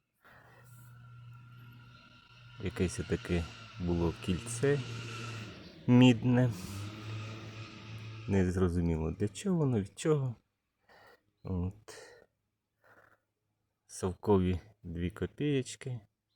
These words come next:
сорок першого року. В непоганому стані. Пломба.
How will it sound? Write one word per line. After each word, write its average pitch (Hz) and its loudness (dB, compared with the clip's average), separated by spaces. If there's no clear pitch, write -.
сорок 120 -6
першого 113 0
року. 110 0
В 107 -12
непоганому 101 2
стані. 101 0
Пломба. 120 4